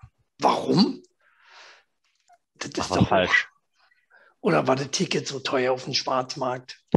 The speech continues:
Speaker 1: Siehst du, dass du dann, <laughs> äh,
Speaker 2: Was macht ihr mit
Speaker 1: also
Speaker 2: den vierzehntausend Euro?
Speaker 1: Na, keine Ahnung, wird der Vater auf den Kopf hauen, versaufen
Speaker 2: Wahrscheinlich.
Speaker 1: aus Frust, weil Deutschland <laughs> raus ist. Aber, äh, warum?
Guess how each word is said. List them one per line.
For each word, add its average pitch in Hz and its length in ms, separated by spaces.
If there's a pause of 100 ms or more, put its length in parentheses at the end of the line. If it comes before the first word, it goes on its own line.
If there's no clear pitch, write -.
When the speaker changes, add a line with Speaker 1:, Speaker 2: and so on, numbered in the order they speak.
(120)
Speaker 1:
Siehst 135 260
du, 202 60
dass 156 240
du 156 80
dann, - 200
<laughs> - 500
äh, 180 360 (360)
Speaker 2:
Was - 140
macht 104 200
ihr 131 80
mit - 60
Speaker 1:
also 123 140
Speaker 2:
den 107 80
vierzehntausend 135 580
Euro? 139 340 (480)
Speaker 1:
Na, 110 160
keine 139 300
Ahnung, 175 280
wird 135 120
der 131 100
Vater 220 240
auf 190 160
den 147 100
Kopf 185 220
hauen, 170 260
versaufen 135 600
Speaker 2:
Wahrscheinlich. - 280 (100)
Speaker 1:
aus - 40
Frust, - 480
weil 156 160
Deutschland 139 640
<laughs> - 0
raus 262 340
ist. - 480 (200)
Aber, 160 380
äh, 147 380 (140)
warum? - 560